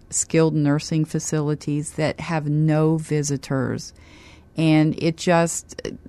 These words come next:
it just tears me apart to think about it. So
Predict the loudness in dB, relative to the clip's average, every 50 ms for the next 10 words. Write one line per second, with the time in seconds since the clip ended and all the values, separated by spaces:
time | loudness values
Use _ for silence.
0 | -18 -12 -8 -2 -2 0 0 -2 -4 -4 -6 -6 -4 -4 0 2 2 4 2 2
1 | 0 -2 0 0 -2 -2 -2 0 0 0 0 0 -2 -6 -6 -2 -2 -2 -2 0
2 | -2 -4 -4 -2 -2 -2 0 0 -2 -2 -4 -6 -6 -6 -4 -2 0 2 2 2
3 | 2 0